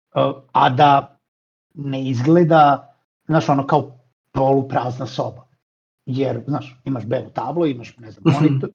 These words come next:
Speaker 1: ne monitor, nego, ne znam, onaj, e, o-, onaj beli papir za, za video beam i šta ja znam. Em, i, znaš, kako god da okreneš, i dalje je poluprazno i šta god da stavim unutra, i dalje je poluprazno, jer nemam dovoljno stvari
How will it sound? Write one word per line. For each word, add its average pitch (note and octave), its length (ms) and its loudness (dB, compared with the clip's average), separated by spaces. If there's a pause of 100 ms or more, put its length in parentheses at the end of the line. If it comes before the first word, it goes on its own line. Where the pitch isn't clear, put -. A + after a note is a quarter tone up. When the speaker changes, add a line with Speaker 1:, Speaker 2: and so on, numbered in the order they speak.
Speaker 1:
ne C3+ 140 -8
monitor, C3 440 -6
nego, A#2+ 320 -10
ne B2 120 -10
znam, A2+ 200 -12
onaj, A#2 380 -14
e, A2 140 -14 (600)
o-, - 280 -10
onaj A#2+ 140 -10
beli B2 260 -2
papir A#2+ 360 -4
za, A2 300 -6
za G#2+ 260 -12
video A2 300 -10
beam F3 360 0
i B2+ 100 -2
šta C#3 200 -4
ja B2 120 -2
znam. E3 340 0 (420)
Em, C#3+ 260 2 (340)
i, D#3 320 -2 (420)
znaš, D#3 240 -2
kako C#3 240 -4
god F3+ 200 4
da F3 140 4
okreneš, G#3 760 -4
i C3 100 -2
dalje A#2+ 220 -4
je C#3 140 -4
poluprazno C#3 720 2
i C#3 80 -6
šta - 180 -6
god E3 220 0
da F3+ 80 0
stavim A3 500 -4
unutra, C#3+ 540 -4 (260)
i C#3 140 -6
dalje A#2 260 -4
je C3 180 -10
poluprazno, C3+ 680 -2
jer C3+ 160 -2
nemam C#3 360 -2
dovoljno B2+ 520 -2
stvari A#2+ 420 -4